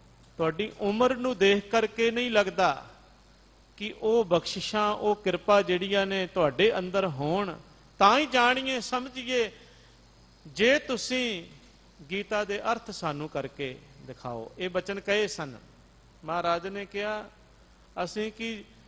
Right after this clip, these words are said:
ਜਿਹਦੇ ਕੋਲੋਂ ਤੁਸੀਂ ਕਰਾਉਣਾ ਚਾਹੁੰਦੇ ਹੋ, ਜਿਹਨੂੰ ਤੁਸੀਂ ਸਮਝਦੇ ਹੋ ਇਹਨੂੰ ਕੁਝ ਨਹੀਂ ਆਉਂਦਾ, ਇਹ ਕੁਝ ਨਹੀਂ ਜਾਣਦਾ, ਉਹਨੂੰ ਲੈ ਆਓ ਜੇ ਗੁਰੂ ਨਾਨਕ ਦੀ ਗੱਦੀ ਦੀ ਪਰਖ ਕਰਨੀ ਹੈ। ਉਹ ਬੜਾ ਸਮਰੱਥ ਹੈ। ਉਹ ਗੁਰੂ ਨਾਨਕ ਜਿਸ ਦੇ ਥਾਂ ਦੇ ਉੱਪਰ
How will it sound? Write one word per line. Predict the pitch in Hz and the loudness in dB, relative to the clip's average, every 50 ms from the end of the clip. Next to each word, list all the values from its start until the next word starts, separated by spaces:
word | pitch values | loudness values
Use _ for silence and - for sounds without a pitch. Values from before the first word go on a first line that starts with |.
| - - 175 | -20 -16 -8
ਜਿਹਦੇ | 165 190 214 196 220 214 | -6 -4 -2 -2 -2 -2
ਕੋਲੋਂ | - 214 208 208 202 | 0 0 0 0 -2
ਤੁਸੀਂ | - 196 - - 214 208 | -4 -6 -8 -6 -6 -6
ਕਰਾਉਣਾ | - 208 196 190 185 185 196 196 | -4 -2 -2 0 0 0 -2 -2
ਚਾਹੁੰਦੇ | 185 196 190 190 190 190 196 196 202 | -2 0 -2 -2 0 0 0 0 0
ਹੋ, | 196 175 170 165 - - - - - - - - | -2 -4 -6 -8 -12 -20 -20 -20 -20 -20 -16 -8
ਜਿਹਨੂੰ | 165 180 196 202 202 196 | -6 -4 -4 -4 -4 -6
ਤੁਸੀਂ | - 202 175 - - 208 208 196 190 180 151 | -6 -8 -8 -6 -4 -4 -4 -4 -6 -8 -10
ਸਮਝਦੇ | - - - 202 226 240 240 233 196 202 202 196 | -12 -8 -4 -4 -2 -2 -2 -4 -2 0 0 0
ਹੋ | 180 190 196 | 0 0 0
ਇਹਨੂੰ | 196 196 196 196 190 | -2 -2 -2 -4 -6
ਕੁਝ | - 196 190 175 202 | -4 -4 -4 -2 -2
ਨਹੀਂ | 202 208 208 202 | -2 -2 -2 -2
ਆਉਂਦਾ, | 190 180 175 175 185 185 190 196 | -2 -2 -2 0 0 0 0 0
ਇਹ | 190 185 | -2 -4
ਕੁਝ | - - 190 180 180 | -4 -4 -6 -4 -4
ਨਹੀਂ | 196 190 202 202 | -4 -6 -6 -4
ਜਾਣਦਾ, | 175 175 165 160 160 175 180 190 190 196 180 - - - - 151 - | -2 0 0 0 0 -2 -2 0 0 0 -2 -4 -10 -20 -16 -8 -6
ਉਹਨੂੰ | 208 214 220 220 214 202 | -4 -4 -2 -2 -2 2
ਲੈ | 180 165 165 165 170 180 | 4 6 6 6 6 6
ਆਓ | 180 180 185 180 | 4 4 2 2
ਜੇ | 175 180 | 0 -4
ਗੁਰੂ | 170 165 165 160 | -4 -2 -4 -4
ਨਾਨਕ | 156 151 151 151 151 160 156 170 | -2 -2 -4 -4 -4 -8 -10 -12
ਦੀ | 151 165 156 | -10 -10 -8
ਗੱਦੀ | 139 156 135 123 147 151 | -8 -8 -8 -6 -8 -10
ਦੀ | 143 151 | -8 -10
ਪਰਖ | 143 - 165 175 175 - 170 - | -8 -6 -6 -6 -8 -10 -14 -10
ਕਰਨੀ | 165 143 135 127 135 139 135 | -10 -10 -10 -10 -12 -12 -14
ਹੈ। | 120 123 - - - - _ - _ _ _ _ _ - - - _ - - | -14 -16 -18 -20 -20 -20 _ -20 _ _ _ _ _ -20 -20 -20 _ -6 -2
ਉਹ | 208 214 | 0 2
ਬੜਾ | 180 214 220 262 254 | 4 6 6 6 6
ਸਮਰੱਥ | - - 240 233 247 269 277 - - - | 4 2 0 2 4 4 4 4 2 0
ਹੈ। | 240 202 190 214 185 151 120 - - - - - - - - - - _ - _ _ _ _ _ _ _ _ _ _ _ _ _ _ _ _ _ _ - | 0 2 4 4 2 2 0 -4 -14 -20 -20 -20 -20 -20 -20 -20 -20 _ -20 _ _ _ _ _ _ _ _ _ _ _ _ _ _ _ _ _ _ 2
ਉਹ | 226 240 254 | 4 6 6
ਗੁਰੂ | 214 220 226 226 214 | 6 6 4 4 6
ਨਾਨਕ | 202 196 196 202 226 262 262 - 262 | 6 4 4 4 2 0 -4 -4 -6
ਜਿਸ | 233 180 214 220 202 - - | -4 2 2 2 2 0 -4
ਦੇ | - 220 247 247 247 240 233 | -4 0 2 4 4 4 2
ਥਾਂ | 240 - - 185 190 202 208 240 262 | 0 -2 2 4 6 6 6 6 4
ਦੇ | 262 277 269 254 | 4 2 2 2
ਉੱਪਰ | 240 247 - - 247 240 233 226 190 - | 2 0 2 2 4 4 4 4 2 0